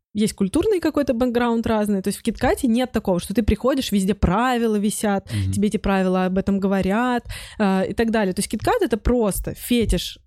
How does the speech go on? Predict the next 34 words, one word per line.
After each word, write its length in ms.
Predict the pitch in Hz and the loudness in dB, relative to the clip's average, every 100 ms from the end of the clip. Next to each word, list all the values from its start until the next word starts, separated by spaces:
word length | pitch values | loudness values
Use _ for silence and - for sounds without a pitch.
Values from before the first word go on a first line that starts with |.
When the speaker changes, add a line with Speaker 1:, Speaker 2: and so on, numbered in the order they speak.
| - | -2
Speaker 1:
э, 240 | 196 185 | 0 2
вечеринка, 640 | 220 - 311 202 185 208 | 0 0 0 0 0 -2
куда 240 | 196 202 254 | -2 0 0
съезжаются 680 | - 220 226 208 202 - 185 | 0 0 0 -2 -2 -2 -2
и 340 | - 233 247 | 0 -2 0
там 180 | 208 196 | 2 2
берлинцы, 600 | 202 208 208 196 - 180 | 0 0 0 -2 0 0
и 220 | 175 202 | 0 0
очень 280 | 208 - 196 | 0 0 0
много 500 | 196 180 180 175 170 - | 0 0 0 0 -2 -2
туристов, 540 | 220 190 190 - 214 | 0 2 0 -2 -6
знаешь. 400 | 202 190 202 226 | -4 0 2 2
Speaker 2:
Мгм. 100 | 107 110 - - | 0 -2 -6 -6
Speaker 1:
А, 320 | - 202 196 - _ - | 0 0 0 -6 _ -2
у 60 | |
них 180 | 247 262 | 0 0
каждую 420 | 262 233 185 180 | 0 0 0 -2
субботу 440 | 170 202 180 180 165 | -2 -2 0 0 0
вечеринка 580 | 180 226 233 381 381 - | -2 0 0 0 0 0
на 160 | 202 | 0
там 220 | 185 170 | -2 -4
тысячи 640 | - 226 - - - 180 165 _ _ _ | 0 -2 -2 -6 -4 -4 -4 _ _ _
три 300 | - 180 175 | -2 2 2
человек. 640 | - - 160 160 180 - - - - - | 0 0 0 2 0 -2 -10 -20 -18 -2
Э, 460 | 190 175 175 170 170 - - - | 0 2 2 0 -2 -8 -18 -2
вот. 340 | 196 185 190 - - - _ - | 0 2 0 -4 -20 -20 _ -2
И 440 | 226 220 220 214 - | 0 2 2 0 0
это 200 | 285 226 | -2 0
просто 560 | 240 233 185 - 170 - | 0 0 -2 -4 -4 -2
классная 460 | 233 196 175 185 | 0 0 0 0
музыка 420 | 175 233 427 403 330 | 2 2 0 -2 -2
хорошая, 480 | 294 262 247 - | 0 0 -2 -2
прикольное 480 | 208 233 240 208 175 | -4 -2 0 0 0
помещение. 800 | 170 180 180 - 285 370 330 247 | 0 0 -2 0 0 0 0 -2